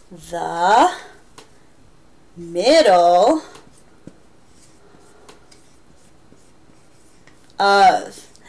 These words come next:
There you go. So the actual words are in the middle of the board. So they can kind of see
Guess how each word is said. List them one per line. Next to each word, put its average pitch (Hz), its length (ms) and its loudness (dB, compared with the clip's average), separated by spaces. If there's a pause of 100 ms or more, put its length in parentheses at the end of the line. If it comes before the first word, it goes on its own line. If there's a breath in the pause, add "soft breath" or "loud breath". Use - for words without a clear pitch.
(920 soft breath)
There 208 240 0
you 196 160 -4
go. 185 300 -4 (180 loud breath)
So - 240 2 (380)
the 214 260 -2
actual 294 560 0
words 247 560 2
are 196 360 -2
in 359 420 2
the 262 80 2
middle 240 500 2
of 185 320 0
the 185 80 -8
board. 180 560 -2
So - 100 -6
they 240 140 -2
can 285 220 0
kind 320 340 0
of 339 140 0
see 262 540 -2